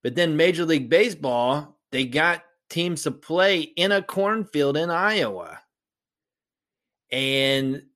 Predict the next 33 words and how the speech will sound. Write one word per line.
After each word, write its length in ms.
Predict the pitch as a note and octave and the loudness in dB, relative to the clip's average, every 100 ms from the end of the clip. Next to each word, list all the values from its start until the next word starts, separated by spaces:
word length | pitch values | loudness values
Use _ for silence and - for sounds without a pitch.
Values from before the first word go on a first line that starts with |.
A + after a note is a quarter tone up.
| _ | _
it 140 | B2 C3 | -2 0
looked 200 | C#3+ C#3+ | 0 2
really 240 | C3+ B2 | 2 2
cool. 400 | - E3+ E3 D3+ | -2 2 2 2
Kevin 300 | C3 A2 A2 | 0 -4 -4
Costner 540 | C#3+ C#3+ D3 C3+ D3 | -2 0 0 0 -2
was 220 | C3+ B2 A#2 | -2 -2 0
there. 600 | C3+ C3+ C3 C3 C3 - _ _ _ _ _ | 0 2 2 0 -2 -6 _ _ _ _ _
He 240 | B2 B2 | -6 -4
was 180 | B2 A#2 | -4 -4
saying, 460 | C#3 C3 B2 A#2 - _ _ _ - | -2 -2 -2 -6 -12 _ _ _ -10
like, 240 | C3 A2+ | -10 -6
lines 340 | B2+ B2+ B2+ A#2+ | -4 -2 -2 -4
from 200 | B2+ A#2 | -4 -4
the 60 | |
movie. 920 | A2+ D#3 F3 D3 D3+ D3 C#3+ C#3 C#3 C3 | 0 2 2 2 4 4 4 2 0 -2
And 180 | A#2 | -4
then 300 | A2+ G#2+ G#2 | -2 -4 -4
just 180 | G#2 A#2 | -6 -4
like 180 | A#2+ A2 | -4 -4
the 60 | A2+ | -4
movie, 300 | B2 B2 A2 | -2 -2 -2
guys 360 | A#2+ A#2 A2+ | -2 -2 -4
walked 260 | A#2 A#2 B2+ | -4 -2 -2
out 140 | A#2 | -2
of 40 | A2 | -4
the 80 | |
cornfield 720 | G2+ C3 B2+ A#2+ - C3 B2 A#2+ | -6 -4 -4 -4 2 4 4 2
onto 360 | A#2+ A2 B2+ | -2 -4 -6
the 340 | G#2 G#2+ G#2 A#2 | -4 -4 -4 -6
stadium, 800 | - - D3+ C#3+ C#3+ C#3 C3+ A#2+ | -6 0 2 2 2 2 0 -2
but 200 | A2 - | -4 -4
they, 300 | A2+ G#2+ | -6 -6